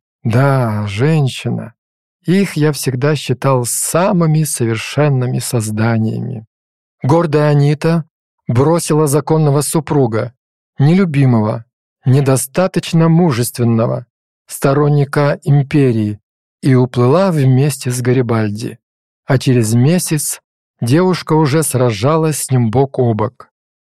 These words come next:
В тысяча восемьсот сороковом году она родила мальчика. Правда, поженились только через полтора года в столице Уругвая, Монтевидео.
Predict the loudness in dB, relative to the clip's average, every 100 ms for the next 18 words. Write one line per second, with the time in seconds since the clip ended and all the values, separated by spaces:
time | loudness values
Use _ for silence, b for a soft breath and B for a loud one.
0 | _ _ -4 -2 0 0 0 0 0 0
1 | -2 -2 -2 0 2 0 2 0 0 0
2 | 0 0 -2 _ _ -2 0 2 0 0
3 | 2 2 0 -2 -8 -10 -10 -12 _ -4
4 | 0 0 0 0 0 2 2 4 2 0
5 | 0 0 0 0 0 -4 -8 -10 -2 2
6 | 2 -2 -2 -2 0 0 0 0 2 2
7 | 2 0 -4 -6 _ _ _ _ _ -16
8 | -2 0 2 0 0 0 0 -2 0 0
9 | 2 0 2 0 -2 -6 -12 _ _ _
10 | _ -2 2 2 2 0 0 0 0 0
11 | 0 0 -2 -2 -4 -8